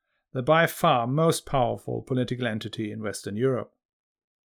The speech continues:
The reason Henry the Third could impose his peace across the land had a lot to do with the fact that he still directly controlled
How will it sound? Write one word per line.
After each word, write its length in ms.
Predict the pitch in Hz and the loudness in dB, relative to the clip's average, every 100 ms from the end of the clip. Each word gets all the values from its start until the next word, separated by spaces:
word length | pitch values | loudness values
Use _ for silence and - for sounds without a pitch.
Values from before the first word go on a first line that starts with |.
| _ _ _ _ _ _ - | _ _ _ _ _ _ 6
The 80 | |
reason 340 | 156 220 214 170 | 8 8 8 4
Henry 240 | 175 185 | 4 4
the 140 | 185 165 | 2 2
Third 360 | 160 139 135 | 6 6 6
could 140 | - 147 | 2 2
impose 380 | 143 131 127 | 4 4 2
his 180 | - 123 | 2 0
peace 320 | - 123 117 | 0 -2 0
across 300 | 120 - 113 | -4 -2 -4
the 80 | - | -2
land 340 | 120 110 110 110 | -2 0 -2 -2
had 140 | 123 | 2
a 40 | |
lot 300 | 127 127 131 | 6 8 6
to 120 | - 127 | 4 0
do 200 | 107 107 | 0 0
with 140 | 131 | 0
the 80 | 143 | -2
fact 320 | - 98 - | -2 -8 -6
that 120 | 127 | -4
he 120 | 131 | -2
still 320 | 127 - 120 123 | -4 -2 0 2
directly 520 | 127 127 123 - 147 | 4 6 4 -2 -6
controlled 580 | - 160 - 101 110 | -4 -6 -4 -6 -8